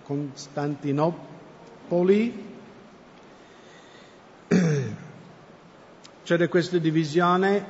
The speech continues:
e sappiamo anche che a un certo punto nella storia l'impero romano è mutato da un impero militare, forza il ferro,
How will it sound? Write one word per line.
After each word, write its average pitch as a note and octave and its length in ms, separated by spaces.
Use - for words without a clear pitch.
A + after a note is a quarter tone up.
e D#3+ 100
sappiamo G#3 680
anche G3 840
che F3+ 340
a D#3+ 140
un F3 140
certo G#3+ 400
punto F#3+ 320
nella F#3+ 240
storia D#3 880
l'impero E3+ 560
romano D#3+ 580
è D3+ 160
mutato D#3+ 1040
da G#3 640
un F3 200
impero E3 680
militare, D#3+ 1000
forza E3+ 720
il C3+ 120
ferro, E3+ 1000